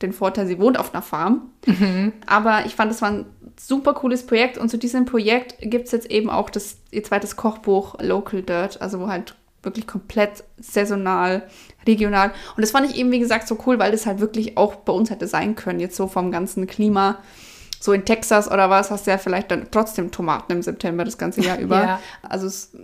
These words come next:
Speaker 1: war zwar auf Englisch, aber es hätte auch bei uns sein können. Das fand ich echt super cool. Und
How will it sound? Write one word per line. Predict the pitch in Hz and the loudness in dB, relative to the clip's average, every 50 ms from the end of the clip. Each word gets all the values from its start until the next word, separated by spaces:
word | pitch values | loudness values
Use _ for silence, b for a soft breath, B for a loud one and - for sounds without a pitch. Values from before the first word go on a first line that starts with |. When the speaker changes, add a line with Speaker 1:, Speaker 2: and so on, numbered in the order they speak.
| 98 92 - - - - _ _ _ - | -20 -18 -18 -18 -18 -20 _ _ _ -6
Speaker 1:
war | 165 180 - | -6 -6 -4
zwar | - 185 180 | -4 -6 -6
auf | 180 - | -4 -4
Englisch, | - 190 202 196 196 196 - - | -4 -2 0 0 -2 -2 -4 -4
aber | - 180 180 180 | -4 -4 -2 -4
es | 180 - - - - | -4 -6 -10 -10 -10
hätte | 202 - - | -8 -8 -8
auch | 202 | -8
bei | - - 170 | -6 -6 -6
uns | 185 202 - | -6 -6 -6
sein | 170 165 175 | -6 -6 -6
können. | - 185 185 | -6 -6 -8
Das | 190 - | -8 -8
fand | - 180 180 - | -8 -8 -8 -8
ich | - | -8
echt | - 196 - - | -10 -12 -4 -2
super | - 233 247 254 247 - | 0 0 2 0 0 2
cool. | 240 247 - | 2 2 4
Und | - 226 220 - | 4 2 0 -2